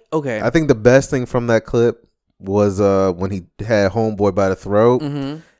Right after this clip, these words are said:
Speaker 2: and fried his shit.
Speaker 1: That was, that
Speaker 2: Like,
Speaker 1: was
Speaker 2: le-,
Speaker 1: solid.
Speaker 2: legitimately <laughs> fried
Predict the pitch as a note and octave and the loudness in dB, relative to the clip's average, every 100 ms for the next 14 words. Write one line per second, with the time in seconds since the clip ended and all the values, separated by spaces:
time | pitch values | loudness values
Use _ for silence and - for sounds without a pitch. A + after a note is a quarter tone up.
0 | _ _ - G2 F2 - G2+ F2 E2 E2+ | _ _ -8 -8 -6 -4 0 0 0 -4
1 | - F2 D2+ C#2+ A#2+ A#2+ A#2 F2 F2+ F#2 | -6 -6 -6 -4 -6 -6 -8 -4 -2 -2
2 | G2+ A2+ E3 C#3+ A2 G2 A#2+ A#2 A2+ G#2 | -2 0 2 2 0 0 0 0 -2 -2
3 | G#2 - A2 | -4 0 0